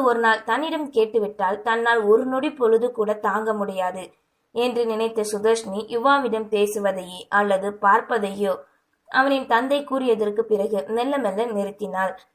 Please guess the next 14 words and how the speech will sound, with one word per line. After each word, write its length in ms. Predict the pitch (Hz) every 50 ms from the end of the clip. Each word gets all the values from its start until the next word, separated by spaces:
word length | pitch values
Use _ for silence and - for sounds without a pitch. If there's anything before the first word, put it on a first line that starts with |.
| _ _ _ _ _ _ _ -
சகோதரி 540 | - 277 277 285 339 330 269 277 226 220 208 208 - - _ _ _ _ _ _ _ _ _ _ -
சமீராவின் 640 | - 233 240 269 285 285 262 233 214 240 226 -
நினைப்பில் 500 | 220 214 214 220 226 220 220 202 196 208 208
யுவா 320 | - 208 220 214 226 247 247 247
இருப்பதால் 580 | - 214 208 208 208 208 202 190 190 202 214 -
தன்னிடம் 520 | - 240 233 247 269 269 233 233 233 233
பேசாமல் 580 | - 233 233 247 247 - 262 247 254 262 247 220
இருப்பது 400 | 202 214 208 208 196 190 190 202 208 208
ஒருவித 560 | - 202 208 220 240 226 220 202 208 202 202 -
நன்மை 400 | 202 208 190 196 214 233 240 226 -
அளிக்க, 580 | - 190 190 - - - 262 254 247 208 - - - _ _ _ _ _ _ _ _ _ -
வெளியே 360 | 262 285 302 320 320 320 311
சிரித்தாலும் 680 | 285 269 254 247 247 247 240 220 208 208 202 202 -
மனதிற்குள்ளேயே 760 | 208 208 208 226 240 269 254 - - 202 202 196 190 190 202